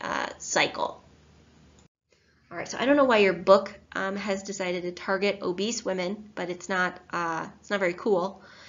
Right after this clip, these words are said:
So obese women typically will have, uh, the same or slightly higher,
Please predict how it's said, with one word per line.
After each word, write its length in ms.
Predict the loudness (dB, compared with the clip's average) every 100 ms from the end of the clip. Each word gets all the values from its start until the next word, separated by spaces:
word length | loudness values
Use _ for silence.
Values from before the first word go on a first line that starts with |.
| -20
So 260 | 0 2 4
obese 440 | 2 2 0 -4 -2
women 560 | -2 0 -2 -4 -8
typically 760 | -6 -2 -2 0 2 2 0 -4
will 100 | -8
have, 400 | 0 4 4 2
uh, 380 | -6 -8 -10 -12 -10
the 100 | -10
same 680 | -2 0 2 0 -4 -8 -16 -20 _
or 680 | 0 4 6 4 0 -4 -12 _
slightly 340 | -4 0 0 0
higher, 560 | -6 -6 -4 -6 -6